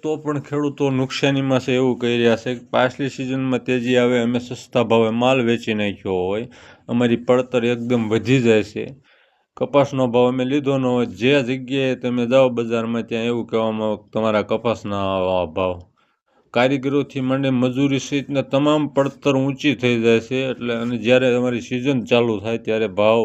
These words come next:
તળિયે હોય છે. એટલે આ કોઈ રીતે પોસાય એમ નથી. અને મેં કપાસની ખેતી છોડી દેવાની ચારે બાજુ ચર્ચાઓ થઈ રહી છે. અને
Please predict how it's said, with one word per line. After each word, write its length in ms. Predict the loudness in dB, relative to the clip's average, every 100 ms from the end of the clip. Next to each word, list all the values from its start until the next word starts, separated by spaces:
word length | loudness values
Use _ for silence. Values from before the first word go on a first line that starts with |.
| -2 -4
તળિયે 400 | 0 2 2 2
હોય 240 | 0 -2
છે. 180 | -4 -8
એટલે 560 | -8 -20 -20 _ -4 0
આ 160 | 0
કોઈ 240 | 2 2 2
રીતે 240 | 2 0
પોસાય 560 | 0 0 0 2 4 4
એમ 100 | 0 -6
નથી. 400 | -8 -8 -8 -8 -16 _ _ _ _ _ _ _ _ _
અને 320 | -8 -2 2 2 2 -2 -8 _ _ _ _ _ _ -18 -10
મેં 200 | -4 -4 -2
કપાસની 520 | -4 0 -2 -2 -6
ખેતી 400 | -4 -4 -4 -4
છોડી 320 | -2 -2 0
દેવાની 360 | 0 0 -2 -2
ચારે 260 | 0 2
બાજુ 260 | 2 0 -2
ચર્ચાઓ 560 | -8 -12 -8 -4 0 0
થઈ 240 | -2 -6 -4
રહી 220 | -4 -4
છે. 200 | -6 -8 -8 -12
અને 260 | -14 -10